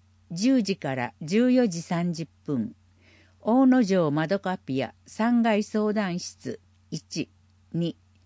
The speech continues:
相談員、人権擁護委員。問い合わせ、福岡法務局筑紫支局。電話、九二二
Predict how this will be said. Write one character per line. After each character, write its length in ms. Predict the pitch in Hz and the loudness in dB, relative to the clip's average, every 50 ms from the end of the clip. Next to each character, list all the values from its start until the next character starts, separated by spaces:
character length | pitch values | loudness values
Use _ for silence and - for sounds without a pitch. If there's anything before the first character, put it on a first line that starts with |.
| - _ _ _ _ _ _ _ _ | -20 _ _ _ _ _ _ _ _
相 320 | - - - 240 254 269 262 | -20 -8 -4 0 0 0 2
談 360 | 233 254 240 226 214 190 165 | 2 2 2 2 2 2 2
員、 320 | 147 143 135 120 - - - _ _ _ - | 2 2 2 0 -2 -4 -10 _ _ _ -14
人 320 | 156 - 214 240 247 247 | -6 0 2 4 4 4
権 340 | 247 - 254 240 233 220 214 | 4 2 2 4 4 4 4
擁 260 | 208 208 214 220 220 | 4 4 2 2 2
護 200 | 202 214 214 - - | 2 0 0 0 0
委 380 | 190 185 180 165 151 143 135 123 | -2 -2 -2 0 2 2 0 0
員。 220 | 110 - - - _ _ _ _ _ _ _ _ _ _ _ _ _ _ _ | -2 -6 -10 -16 _ _ _ _ _ _ _ _ _ _ _ _ _ _ _
問 260 | 220 226 233 226 214 | 0 2 2 4 4
い 80 | 214 208 | 2 2
合 80 | 190 | 0
わ 140 | 170 175 190 | 0 -4 -6
せ、 340 | - - - 151 131 - - _ _ _ _ _ _ _ | -8 -6 -4 -4 -4 -4 -6 _ _ _ _ _ _ _
福 340 | _ - - _ - 254 262 | _ -20 -18 _ -2 0 2
岡 240 | 254 247 - 240 240 | 2 0 -2 -4 -4
法 240 | - 226 220 214 208 | -2 0 0 0 2
務 140 | 202 190 190 | 0 0 -2
局 420 | - - 151 - - 135 - - - _ _ | -2 -4 -8 -6 -6 -8 -8 -8 -12 _ _
筑 220 | - - - 233 | -16 -8 -2 -2
紫 200 | 226 - - 208 | -2 -2 -2 -6
支 160 | 196 - - | -6 -8 -8
局。 420 | - 160 147 - - _ - - - _ _ _ _ _ _ _ _ - | -6 -8 -8 -8 -10 _ -16 -16 -16 _ _ _ _ _ _ _ _ -6
電 320 | 151 180 196 202 190 175 | -2 0 0 2 2 0
話、 240 | 165 156 143 - - _ - - | 0 0 -2 -2 -6 _ -20 -8
九 260 | - 233 247 262 262 254 | -2 0 2 4 6 6
二 320 | 233 240 233 226 220 208 | 6 6 6 6 6 4
二 400 | 202 190 185 165 139 127 - - | 4 2 2 0 -2 -2 -4 -8